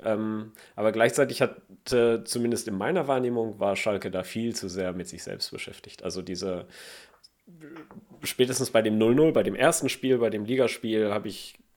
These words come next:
gefühlt, äh, hing das, diese fünf null Niederlage gegen den Bayern allen noch sehr in den Klamotten. Und dann waren halt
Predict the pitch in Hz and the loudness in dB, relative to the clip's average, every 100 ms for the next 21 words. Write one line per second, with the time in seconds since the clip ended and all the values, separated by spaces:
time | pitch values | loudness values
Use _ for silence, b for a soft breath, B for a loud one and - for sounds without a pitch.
0 | _ _ _ _ - 120 - 147 131 120 | _ _ _ _ -8 -6 -4 2 6 6
1 | 117 107 - - - - 110 110 104 107 | 6 2 -4 -8 -10 -4 0 4 4 2
2 | 107 104 - - - 92 104 104 98 120 | 0 -2 -2 -4 -6 -8 -6 -6 -4 -6
3 | 113 110 107 101 98 95 92 92 92 95 | -6 -4 0 0 0 -2 -4 -4 -4 -4
4 | 92 90 92 92 92 101 95 92 90 90 | -6 -6 -6 -6 -6 -6 -6 -6 -8 -8
5 | 98 90 90 87 92 90 - 104 _ - | -8 -8 -8 -10 -12 -12 -16 -20 _ -12
6 | 92 92 95 92 92 92 - | -8 -6 -6 -6 -8 -10 -14